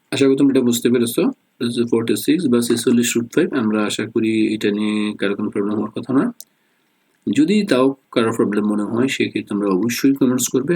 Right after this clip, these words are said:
আমরা চেষ্টা করব বুঝিয়ে দেওয়ার জন্য। শিক্ষার্থীরা, তাহলে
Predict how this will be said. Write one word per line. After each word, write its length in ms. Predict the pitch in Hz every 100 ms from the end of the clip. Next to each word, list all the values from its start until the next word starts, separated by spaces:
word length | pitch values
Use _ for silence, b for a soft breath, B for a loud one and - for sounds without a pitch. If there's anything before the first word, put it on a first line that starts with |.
| 139
আমরা 140 | 117 117
চেষ্টা 240 | 110 - 120
করব 160 | - 104 131 120
বুঝিয়ে 280 | 98 98 98
দেওয়ার 180 | 98 95
জন্য। 180 | 101 104 135 - B B B B -
শিক্ষার্থীরা, 540 | 170 - 120 113 127 - _ _ _ _ -
তাহলে 200 | 139